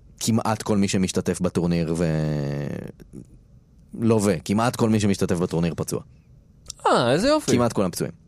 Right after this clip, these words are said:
Speaker 1: טנהשי עם, אה, עם שריר שבערך תלוי לו ממש על חוט.
Speaker 2: אה.
Speaker 1: כל מיני כאלה.
Speaker 2: אה.
Speaker 1: הצוואר של, אה, קני אומגה, הצוואר של אישי,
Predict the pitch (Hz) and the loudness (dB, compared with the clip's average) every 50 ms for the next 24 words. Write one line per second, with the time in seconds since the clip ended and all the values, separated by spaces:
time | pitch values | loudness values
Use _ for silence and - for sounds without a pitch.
0 | - - - - - - - - - - - - 117 110 117 123 127 131 131 - | -20 -20 -20 -20 -20 -20 -20 -20 -20 -12 -4 -2 0 2 2 4 4 2 2 2
1 | - 131 123 113 110 107 107 107 107 104 104 101 98 98 98 95 95 87 - 101 | 2 2 2 2 2 2 2 2 2 2 2 2 2 2 2 0 0 -2 -2 -2
2 | 104 104 101 92 - - - - 113 113 117 117 110 107 - 117 107 92 92 92 | -2 0 -2 -4 -4 -6 -4 -2 0 0 0 0 0 0 2 2 0 0 0 -4
3 | 95 92 90 101 98 98 95 - 87 - - - - - - 107 101 104 110 110 | -6 -2 0 0 0 2 0 -2 -4 -8 -12 -18 -8 -4 -2 0 2 2 2 2
4 | 110 110 104 101 98 95 95 95 92 87 92 92 92 95 98 98 - 104 98 98 | 2 4 4 4 4 4 4 2 2 2 0 0 0 0 0 0 0 0 -2 0
5 | - - 101 98 98 - - - 113 127 127 113 95 - - - - 104 107 107 | 0 2 2 2 2 0 -4 -4 -2 -2 -2 -2 -4 -6 -4 -2 0 2 2 2
6 | 104 104 101 98 95 92 87 87 82 80 78 78 76 76 78 78 - - - - | 2 2 2 2 2 0 0 0 -2 -2 -2 -4 -4 -4 -6 -8 -10 -14 -20 -20
7 | - - - 85 82 80 76 76 76 - - - - 131 123 98 - 110 107 98 | -14 -8 -6 -4 -4 -2 -4 -6 -6 -8 -10 -8 -4 -2 -2 0 0 0 0 2
8 | 110 107 107 - 113 104 98 98 92 92 - - 95 90 90 90 92 107 110 107 | 2 0 0 0 0 0 2 2 0 0 -2 -2 -2 0 0 0 2 2 2 2
9 | 98 101 95 87 85 78 62 82 82 - - - 80 82 82 85 - - 80 82 | 2 0 0 0 -2 -2 -4 -4 -6 -4 -4 -4 -4 -2 -4 -2 -2 -2 -2 0
10 | 101 101 - - 104 98 90 85 82 | 0 0 0 0 2 2 2 0 -2